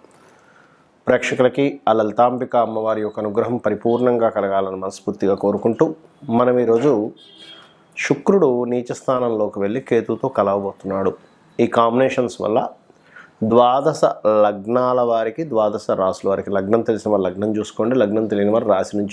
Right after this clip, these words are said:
చూసుకోవచ్చు, తప్పులేదు. అయితే ఈ కలయిక కన్యా రాశిలో జరుగుతుంది. దీనివల్ల కలిగేటువంటి ఫలితాలు ఏమిటి,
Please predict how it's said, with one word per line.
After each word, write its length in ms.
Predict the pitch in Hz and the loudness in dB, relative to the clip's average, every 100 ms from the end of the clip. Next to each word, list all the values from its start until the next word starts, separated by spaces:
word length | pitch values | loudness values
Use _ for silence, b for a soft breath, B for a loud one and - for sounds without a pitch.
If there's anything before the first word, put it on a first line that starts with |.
| - | -8
చూసుకోవచ్చు, 340 | 90 - 92 - - | -8 -4 -4 -4 -6
తప్పులేదు. 460 | - - 98 127 B B B B B B B _ - | -4 -2 0 0 B B B B B B B _ 0
అయితే 280 | 143 175 147 | 4 4 4
ఈ 20 | |
కలయిక 760 | 135 135 156 160 143 110 113 - - | 4 4 2 4 2 4 -2 -6 -6
కన్యా 300 | 117 123 123 | -2 0 2
రాశిలో 360 | 120 - 113 | 0 0 -4
జరుగుతుంది. 500 | 95 95 92 92 85 - | -2 -6 -6 -6 -8 -2
దీనివల్ల 540 | 104 120 117 127 156 - _ - | 2 4 2 0 -2 -6 _ -2
కలిగేటువంటి 600 | 110 113 120 117 117 104 | 0 2 0 0 -4 -6
ఫలితాలు 560 | - - 107 107 131 131 | -4 -2 0 4 4 4
ఏమిటి, 380 | 117 113 151 | 2 -2 -6